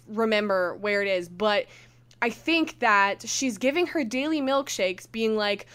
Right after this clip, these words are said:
"Look at how good these milkshakes are. Every day, nothing bad is happening to you," so that when she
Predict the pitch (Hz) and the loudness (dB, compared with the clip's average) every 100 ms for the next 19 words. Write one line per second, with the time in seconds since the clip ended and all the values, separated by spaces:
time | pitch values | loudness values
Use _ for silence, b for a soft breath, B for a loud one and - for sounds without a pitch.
0 | B 214 240 285 285 262 285 262 220 - | B -2 0 2 0 2 4 4 2 2
1 | 262 262 190 240 226 226 254 285 - 233 | 4 4 0 -2 -2 2 2 2 -2 -2
2 | 202 - 196 190 - 233 262 254 214 233 | -2 0 2 2 0 -2 -2 -6 0 2
3 | 226 208 208 214 220 208 190 208 254 208 | 2 2 0 0 -2 2 2 2 0 -2
4 | 180 196 190 185 202 185 185 - B - | -2 -2 -8 -8 -8 -8 -8 -10 B -6
5 | 262 226 208 196 190 - 240 254 254 262 | -2 0 4 2 0 -6 -2 -2 -2 -4
6 | 233 226 | -4 -6